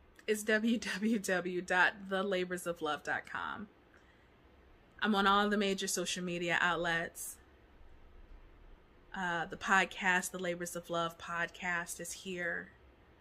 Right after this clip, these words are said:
I don't even really have an invitation today. I just needed to speak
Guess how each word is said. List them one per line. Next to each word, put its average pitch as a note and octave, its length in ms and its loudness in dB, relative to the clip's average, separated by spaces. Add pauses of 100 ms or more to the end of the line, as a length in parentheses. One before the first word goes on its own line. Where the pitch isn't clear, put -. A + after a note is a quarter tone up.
(540)
I A#3 140 12
don't F4 200 4
even C4 340 2
really G3+ 260 4
have F#3+ 260 2
an F#3+ 100 -2
invitation G3+ 640 -6
today. - 500 -10 (400)
I G#3+ 160 6
just B3+ 320 -2
needed G3+ 440 2 (540)
to G3 120 -4
speak - 520 -2